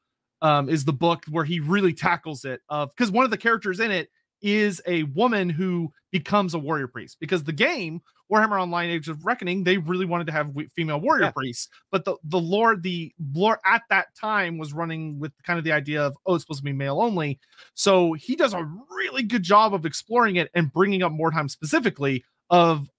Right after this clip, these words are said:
Speaker 1: of exploring that it's not that there aren't blessed women of Sigmar, it's that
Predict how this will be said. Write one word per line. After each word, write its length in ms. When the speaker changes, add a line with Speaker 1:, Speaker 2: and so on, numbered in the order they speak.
Speaker 1:
of 300
exploring 440
that 280
it's 200
not 240
that 160
there 160
aren't 420
blessed 440
women 280
of 80
Sigmar, 420
it's 100
that 200